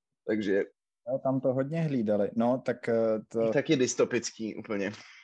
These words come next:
Speaker 2: to je, to je přehnaný, no. To myslím
Speaker 1: Víš, do, jako, do, do jaký míry je správně, že, eh, o tebe ten stát tak pečuje? Jako v jakém okamžiku to, eh,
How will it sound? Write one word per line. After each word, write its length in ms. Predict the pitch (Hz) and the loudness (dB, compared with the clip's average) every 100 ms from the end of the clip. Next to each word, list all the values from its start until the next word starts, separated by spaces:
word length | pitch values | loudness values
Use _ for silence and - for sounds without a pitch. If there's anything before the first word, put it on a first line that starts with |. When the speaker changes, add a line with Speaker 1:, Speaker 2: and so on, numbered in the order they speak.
| - _ _ _ _ _ _ - | -20 _ _ _ _ _ _ 0
Speaker 2:
to 80 | |
je, 240 | 117 117 110 | 2 4 2
to 100 | 117 | 2
je 140 | 117 | 2
přehnaný, 600 | 110 - 123 131 120 95 | 2 -2 0 2 2 2
no. 240 | 87 98 104 - | 0 -2 -6 -6
To 320 | 104 101 95 110 | -2 -2 -2 -2
myslím 200 | 107 127 | 0 2
Speaker 1:
Víš, 80 | 113 | 4
do, 80 | 143 | 4
jako, 400 | 104 117 135 110 - - - _ | 4 2 2 -2 -4 -18 -20 _
do, 180 | 92 - - | -12 -10 -6
do 160 | 113 | 2
jaký 320 | 120 123 - 131 | 2 2 -2 -4
míry 600 | 117 113 123 131 127 - _ _ - - - _ 113 | 0 0 0 -2 -6 -10 _ _ -20 -20 -20 _ -2
je 140 | 120 | -2
správně, 600 | - 120 113 107 117 120 | 0 0 2 2 -2 -6
že, 480 | 120 117 117 117 113 - - | -4 -2 -2 -4 -6 -8 -4
eh, 200 | 110 110 | -4 -4
o 80 | 107 | -8
tebe 280 | - 110 117 | -6 -4 -2
ten 180 | 117 113 | -4 -8
stát 280 | - 117 113 | -4 -6 -4
tak 120 | 120 - | -4 -4
pečuje? 520 | 127 - 120 92 92 | -6 -4 -4 -2 -2
Jako 240 | 98 - | -4 -8
v 320 | - _ - 117 | -14 _ 0 2
jakém 360 | 117 127 120 | 2 2 2
okamžiku 600 | 113 120 117 120 113 120 | 0 -2 -4 -4 -4 -4
to, 240 | 120 120 120 _ _ _ _ _ _ _ | 2 2 2 _ _ _ _ _ _ _
eh, 680 | 117 107 104 104 104 104 | -6 -4 -4 -6 -6 -8